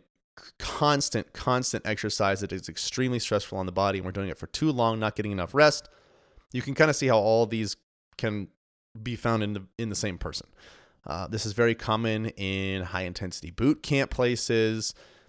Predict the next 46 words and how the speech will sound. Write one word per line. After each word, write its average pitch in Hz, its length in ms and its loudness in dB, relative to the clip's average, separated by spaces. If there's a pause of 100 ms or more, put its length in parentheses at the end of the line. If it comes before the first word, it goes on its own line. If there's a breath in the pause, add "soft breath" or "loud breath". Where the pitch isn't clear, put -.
(320 soft breath)
people 113 320 0
who 104 180 0
are 87 140 2
wired 95 440 2
and 92 120 -4
tired, 139 460 6
people 104 260 -4
who 104 120 -8
feel 104 240 -2
like 95 260 -2
they 95 80 -8
need 92 180 -10
caffeine 101 480 -2
to 98 60 -8
get 92 160 -6
to 92 100 -8
normal, 151 440 4
people 95 300 -6
who 95 120 -6
feel 98 260 -2
like 92 240 0
they 98 160 -6
need 110 400 -4 (400 loud breath)
a 107 80 -6
crazy 120 460 0
intense 107 360 -4
workout 120 540 2
to 113 80 -4
get 104 240 -4
any 117 200 -2
sort 120 280 -2
of 95 80 -2
endorphin 131 500 2
boost. 123 220 0
This 113 160 -2
is 104 180 -4
very 92 320 -6
common 95 340 -8
in 85 60 -10
these 87 140 -10
situations. 120 720 0
Not 90 200 -6
saying 110 220 -4
all 127 120 0
the 160 80 -2
time, 160 420 2